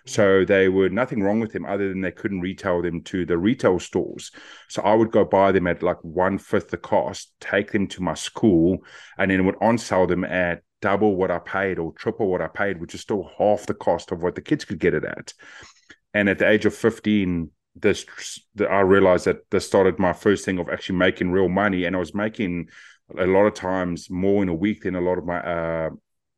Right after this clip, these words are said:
adult, my parents' friends were making a month, because I had a couple of hundred kids in the hostel. And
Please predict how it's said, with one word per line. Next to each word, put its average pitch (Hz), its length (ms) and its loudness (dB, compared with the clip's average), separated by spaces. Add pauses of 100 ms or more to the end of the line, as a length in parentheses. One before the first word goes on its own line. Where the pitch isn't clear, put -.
adult, 104 380 2 (240)
my 95 100 -4
parents' 101 400 -2
friends 117 420 -2
were 92 100 -6
making 95 320 -4
a 87 40 -6
month, 117 300 -4
because 101 340 -6
I 101 200 -4
had 95 320 -2
a - 440 -20
couple 101 220 -4
of 92 60 -6
hundred 104 320 -2
kids 92 200 -6
in 95 80 -8
the 90 60 -8
hostel. 87 500 -2 (400)
And 90 540 0